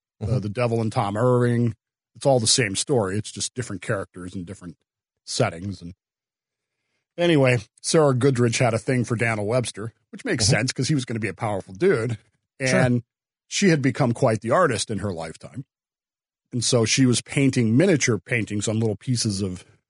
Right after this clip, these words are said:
Speaker 2: I mean, little miniature paintings.
Speaker 1: Okay. Like a
Speaker 2: And so,
Speaker 1: postcard size.
Speaker 2: right. Probably smaller than that even.
Speaker 1: All right.
Speaker 2: Although maybe I, you know, I've never actually seen her work.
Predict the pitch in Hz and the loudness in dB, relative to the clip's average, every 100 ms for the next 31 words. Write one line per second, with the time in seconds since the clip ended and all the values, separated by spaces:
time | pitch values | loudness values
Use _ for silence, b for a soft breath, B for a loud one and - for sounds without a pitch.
0 | _ _ _ 107 87 101 131 92 _ _ | _ _ _ -10 -6 -2 -2 -2 _ _
1 | - 131 139 - - - 87 69 _ _ | -6 0 0 -2 -8 -12 -14 -14 _ _
2 | _ _ _ _ _ _ 170 151 135 - | _ _ _ _ _ _ -4 -2 -4 -6
3 | _ - 117 110 104 113 - 85 - 170 | _ -8 -4 -2 0 0 -2 -4 -2 0
4 | 98 - _ _ _ _ _ _ _ - | -2 -6 _ _ _ _ _ _ _ -6
5 | 170 117 107 120 110 110 92 92 110 107 | -4 -4 -4 -2 -2 -4 -4 -6 -6 -6
6 | 76 - - _ _ _ _ _ _ _ | -10 -18 -20 _ _ _ _ _ _ _
7 | _ _ _ _ _ 139 160 156 _ 120 | _ _ _ _ _ -4 -2 -2 _ -4
8 | 113 104 110 101 95 147 - - 180 185 | -2 0 -2 -2 -4 -6 -8 -6 0 0
9 | 175 185 180 170 - 135 - 165 143 120 | 2 2 2 2 2 2 4 2 4 4
10 | 123 151 - - | 4 2 -2 -12